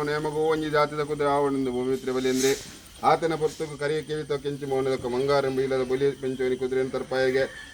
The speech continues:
ಪಟ್ಟದ ಕುದುರೆಗೆ ಬಟ್ಟೆ ಪೂಜೆ ಮಲ್ಪಾಯರಿಗೆ ಕುದುರೆದ ಕಾರಿಗೆ ಬೊಲ್ಲಿದ ಸಿರಿಗಜ್ಜಿ ಕೆಕ್ಕಿಲಿಗೆ ಮುತ್ತು ರತ್ನದ ಸರಮಾಲೆ ತಿರುತು ತರದು ಬಂಗಾರದ ರಕ್ತ ಪೂ ದಿಂದು ಪೂ ಪಿಂಗರಡು ಕುದುರೆನ ಐತ ಮಲ್ ಮನ ಮಲ್ಪಾಯರಿಗೆ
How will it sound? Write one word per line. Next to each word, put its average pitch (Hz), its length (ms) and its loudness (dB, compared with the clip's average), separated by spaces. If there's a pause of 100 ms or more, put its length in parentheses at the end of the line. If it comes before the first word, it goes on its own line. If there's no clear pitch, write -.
ಪಟ್ಟದ 131 340 0
ಕುದುರೆಗೆ 131 340 2
ಬಟ್ಟೆ 131 240 0 (140)
ಪೂಜೆ 127 280 0
ಮಲ್ಪಾಯರಿಗೆ 131 640 2 (280)
ಕುದುರೆದ 165 380 2
ಕಾರಿಗೆ 160 360 2
ಬೊಲ್ಲಿದ 160 380 2
ಸಿರಿಗಜ್ಜಿ 156 460 -2
ಕೆಕ್ಕಿಲಿಗೆ 156 420 -6
ಮುತ್ತು 151 300 -4
ರತ್ನದ 151 400 -2
ಸರಮಾಲೆ 131 420 2
ತಿರುತು 131 440 -2
ತರದು 135 420 0
ಬಂಗಾರದ 131 580 0
ರಕ್ತ 131 300 -2
ಪೂ 127 160 -2
ದಿಂದು 131 280 -2
ಪೂ 135 220 -2
ಪಿಂಗರಡು 131 480 0
ಕುದುರೆನ 131 420 0
ಐತ 131 160 -2
ಮಲ್ 135 200 0
ಮನ 131 160 -2
ಮಲ್ಪಾಯರಿಗೆ 131 540 2